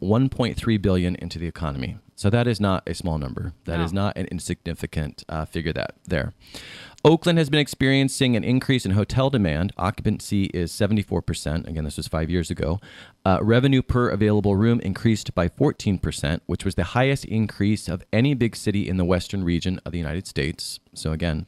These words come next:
Speaker 1: people are flocking to Oakland. In recent years, Oakland has gained national recognition as a travel destination. So in two thousand twelve, it was named, and, and one of all these things I'm about to say I didn't know, and I thought these were really interesting, um, facts. Two thousand twelve, Oakland was named the top North American city to visit,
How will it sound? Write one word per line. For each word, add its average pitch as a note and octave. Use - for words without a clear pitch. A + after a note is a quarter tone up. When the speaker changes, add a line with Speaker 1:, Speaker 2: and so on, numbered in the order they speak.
Speaker 1:
people F2
are E2
flocking E2
to -
Oakland. A2+
In A#2+
recent D#3+
years, A2
Oakland C3+
has C3+
gained A2+
national G#2+
recognition G2+
as -
a E2+
travel C#3+
destination. D#2
So G2
in F#2+
two D3+
thousand D3
twelve, C3
it G2+
was F#2+
named, E2+
and, F2
and G#2+
one B2+
of D3
all D3
these D#3
things A#2+
I'm G#2
about F2+
to E2+
say G2+
I F#2
didn't F2
know, F2
and D#2+
I -
thought E2
these E2+
were F2
really E2+
interesting, D#2
um, D#2+
facts. -
Two F#3
thousand D#3+
twelve, B2
Oakland C#3+
was A#2
named G#2+
the -
top C#3
North B2
American G#2+
city A2
to -
visit, G#2